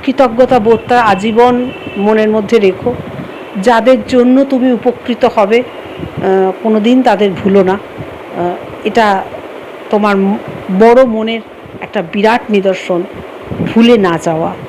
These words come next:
যাদের কাছ থেকে মানুষ, যে কোনো মানুষ, যে কোনো মানুষ যখন কারোর কাছ থেকে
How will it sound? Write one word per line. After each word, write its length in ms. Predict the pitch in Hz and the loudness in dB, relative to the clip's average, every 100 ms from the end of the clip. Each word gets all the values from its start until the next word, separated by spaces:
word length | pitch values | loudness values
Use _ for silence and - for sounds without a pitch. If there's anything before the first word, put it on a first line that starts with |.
| - 185 | -10 0
যাদের 280 | 214 233 | 2 4
কাছ 200 | 254 240 214 | 2 -2 -2
থেকে 200 | 247 240 | -6 -4
মানুষ, 300 | 220 202 214 - - - - - - - 349 302 | -2 -2 -4 -8 -16 -16 -16 -16 -14 -12 -10 0
যে 120 | 311 | 2
কোনো 220 | 359 427 | 4 4
মানুষ, 300 | 254 165 151 - - - - - - - - 170 | 4 2 -2 -8 -16 -18 -18 -20 -20 -20 -16 -8
যে 80 | 190 | -6
কোনো 200 | 202 262 | -2 0
মানুষ 280 | 190 160 160 - - - - - | 0 -2 -6 -10 -12 -14 -10 -2
যখন 260 | 202 233 | 0 2
কারোর 280 | 214 202 214 | 0 2 0
কাছ 220 | 220 233 | 0 -2
থেকে 220 | - 240 | -2 -6